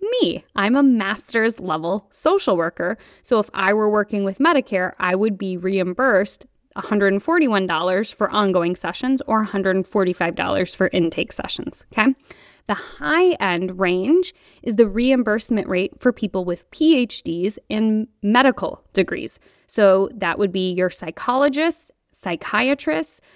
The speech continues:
your P H D level folks. So that's gonna be that one fifty-two dollar amount for a one hour therapy session or a hundred and eighty dollar amount for that intake session.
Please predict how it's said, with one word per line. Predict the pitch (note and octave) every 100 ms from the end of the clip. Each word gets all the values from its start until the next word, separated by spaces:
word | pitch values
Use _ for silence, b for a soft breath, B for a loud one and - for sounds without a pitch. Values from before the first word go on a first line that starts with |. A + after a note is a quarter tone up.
| b
your | G#3 G#3 F#3+ F#3 - -
P | - B3+ -
H | A3+ A3 - -
D | G3 G3 F#3
level | F#3 E3+ E3 E3+ -
folks. | - D#3+ - -
So | F3+
that's | F3 -
gonna | - F#3
be | F3
that | E3 -
one | F3+ F3+ F#3+
fifty-two | - D#4+ F4+ C#4 A#3+ - - E3+ G3 C#4+ _ -
dollar | F3 F3 F3+ A#3 G#3+
amount | G3+ F#3 B3+ - G#3+
for | G3
a |
one | F#3+ F#3
hour | F3 F3+
therapy | - B3 A#3+ A#3
session | - G#3+ A3 G#3+
or | G3
a | F#3
hundred | - A3 G#3+
and | G#3 G3+ -
eighty | A3+ A3 G#3+
dollar | F3 F3 F#3 F3+
amount | F#3+ F3 E3 -
for | F#3+
that | E3 -
intake | E3 E3 - -
session. | - - -